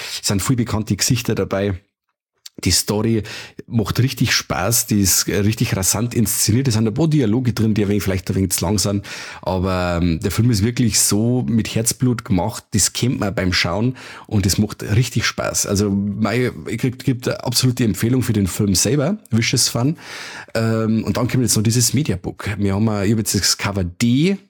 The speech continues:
bekommen, das, glaub ich, gibt's nur über den Shop persönlich,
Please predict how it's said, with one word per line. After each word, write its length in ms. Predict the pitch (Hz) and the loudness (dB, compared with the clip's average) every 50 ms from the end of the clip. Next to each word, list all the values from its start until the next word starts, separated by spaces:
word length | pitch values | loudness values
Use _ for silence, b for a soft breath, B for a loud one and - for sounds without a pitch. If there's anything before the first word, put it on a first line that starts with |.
| _ _ _ | _ _ _
bekommen, 480 | - 143 - - - 135 143 147 139 131 | -4 -4 -4 -4 -4 -2 0 2 2 2
das, 100 | 110 - | 2 0
glaub 140 | - 107 107 | 2 0 0
ich, 80 | 101 | 2
gibt's 260 | - 110 92 - - | 0 -2 -2 0 0
nur 80 | 113 117 | 2 2
über 140 | 123 117 110 | 2 2 2
den 80 | 101 | 2
Shop 340 | 92 - - - - 123 123 - - - - - | 0 0 0 0 -2 -4 -4 -6 -12 -10 -4 -2
persönlich, 680 | 101 87 - - - - 110 123 135 147 147 135 120 | -2 0 0 0 0 2 2 2 2 2 2 0 -2